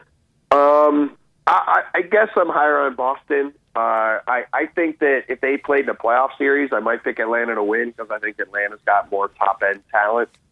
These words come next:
Um, Boston is deeper, uh, which is, I think, gonna lead to them winning more regular season games.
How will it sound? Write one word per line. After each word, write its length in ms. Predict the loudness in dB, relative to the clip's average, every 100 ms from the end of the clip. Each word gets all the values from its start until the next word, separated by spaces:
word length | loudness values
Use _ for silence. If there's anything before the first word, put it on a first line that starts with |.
| _ -2
Um, 440 | 0 2 -2 -6 -12 _
Boston 460 | 2 2 2 -2 -2
is 120 | -6 -8
deeper, 580 | -8 0 2 2 0 -14 _ _ _ _ _ -2
uh, 60 |
which 240 | 0 2 0
is, 80 | -4 -2
I 100 | -2
think, 200 | 0 0
gonna 120 | 2 2
lead 140 | 2
to 80 | 2
them 140 | 2
winning 180 | 2 2
more 180 | 2 2
regular 340 | 2 2 2
season 260 | 0 -2 0
games. 320 | 2 2 0